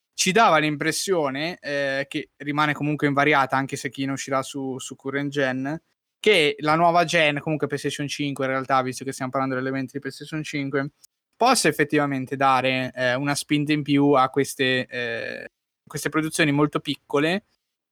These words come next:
eh, che si ritrovano, no, a, a lavorare con delle console molto più potenti e quindi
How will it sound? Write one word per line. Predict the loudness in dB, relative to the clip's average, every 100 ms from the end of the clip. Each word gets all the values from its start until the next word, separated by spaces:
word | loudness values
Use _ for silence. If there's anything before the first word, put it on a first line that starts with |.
| _
eh, | 2 4 6 4 2 -2 -8 _ _ _
che | 4 6
si | 4 2
ritrovano, | 2 4 4 4 2
no, | 4 4
a, | 4
a | 2 2
lavorare | 2 2 2 2
con | -2
delle | -4
console | -4 -2 2 2
molto | 0 -6
più | -8
potenti | -6 -2 -2 -2
e | -4
quindi | -2 -2 -4